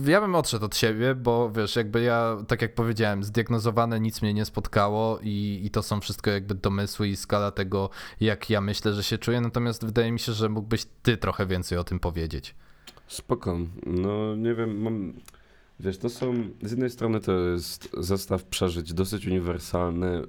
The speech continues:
Speaker 2: w pewnym sensie dla wszystkich, jeśli zmagają się. Ja byłem zdiagnozowany, a, na depresję kliniczną dwukrotnie. To jest generalnie,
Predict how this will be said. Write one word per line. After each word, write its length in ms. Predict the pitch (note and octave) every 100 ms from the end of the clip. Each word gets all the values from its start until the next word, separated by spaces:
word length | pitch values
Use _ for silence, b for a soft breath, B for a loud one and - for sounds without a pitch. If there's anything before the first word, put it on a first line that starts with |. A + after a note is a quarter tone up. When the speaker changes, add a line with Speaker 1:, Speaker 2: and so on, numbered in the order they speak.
| -
Speaker 2:
w 120 | -
pewnym 360 | - F#2+ F#2+ E2+
sensie 380 | F2+ F2 F#2
dla 160 | E2+ E2+
wszystkich, 460 | - - - - F2
jeśli 280 | - -
zmagają 500 | D#2+ F2 F2+ D#2+ F2
się. 280 | E2+ - E2+ -
Ja 140 | F2+
byłem 220 | F2+ F#2
zdiagnozowany, 800 | F2 E2+ F2 F2+ F2 F2 E2+ E2 E2 B B B B B -
a, 380 | D#2+ F2 E2+ D#2 D2 C#2 G1+
na 240 | F2 E2
depresję 400 | E2 - F2+ -
kliniczną 640 | D#2+ E2+ E2+ E2+ D#2+ F2 F2 - - -
dwukrotnie. 680 | F2 F2 - F2 - F2 F2+ F2+ - - B B B B
To 100 | -
jest 120 | C3 B2
generalnie, 600 | A#2+ G#2+ G#2 G2+ G2